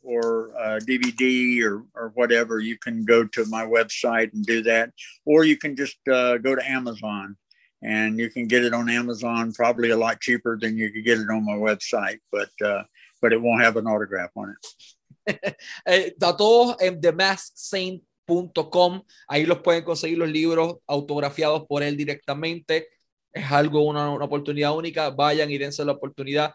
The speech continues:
Speaker 2: Sir, I'm humble for your words. I'm more than honored to have you as our guest. Thank you very much for your time. And let's
Speaker 1: Yeah.
Speaker 2: wrap it up in Spanish.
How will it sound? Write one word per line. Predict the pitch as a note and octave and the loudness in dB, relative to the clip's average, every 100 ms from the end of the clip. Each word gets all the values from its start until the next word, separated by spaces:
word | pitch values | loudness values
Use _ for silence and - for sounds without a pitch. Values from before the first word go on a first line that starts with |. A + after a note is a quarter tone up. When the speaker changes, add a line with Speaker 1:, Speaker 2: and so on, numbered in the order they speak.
| _ _ | _ _
Speaker 2:
Sir, | - D#3 D#3+ - | 0 0 0 -2
I'm | C#3+ | -6
humble | D3 E3 F3+ F3 F3 | 0 0 2 -2 -2
for | F3 E3+ | -2 0
your | E3+ | 0
words. | E3 E3 E3+ E3 - | 0 -2 -2 -6 -8
I'm | D3 | -6
more | C#3+ D3+ | -2 0
than | D3 D3 | 0 -2
honored | D3+ D3+ D3 C#3+ - _ _ - | -4 -4 -4 -6 -12 _ _ -10
to | D3 | 0
have | C#3+ C#3+ D3 | 2 4 2
you | C#3+ D3 D3+ | -2 0 0
as | C#3+ C#3+ | 0 -2
our | C#3 | -4
guest. | D3 D3 D3 - | 0 0 -2 -8
Thank | D3 D3 | -8 -8
you | E3+ | -6
very | D#3+ D#3 | -2 -2
much | D#3 D3 | -2 -6
for | D#3 | -6
your | D3 C#3+ | -6 -6
time. | - E3+ G#3 G#3 _ _ - | -2 -2 -2 -10 _ _ -4
And | D3+ D#3+ D3+ | -4 -2 0
let's | D#3 D3+ | 0 2
Speaker 1:
Yeah. | F3 | 2
Speaker 2:
wrap | E3+ F3 | 2 2
it | F3+ | 2
up | F#3 | 2
in | G#3+ | -2
Spanish. | G#3+ C4+ D#4+ E4 - - | -4 -2 0 0 -2 -6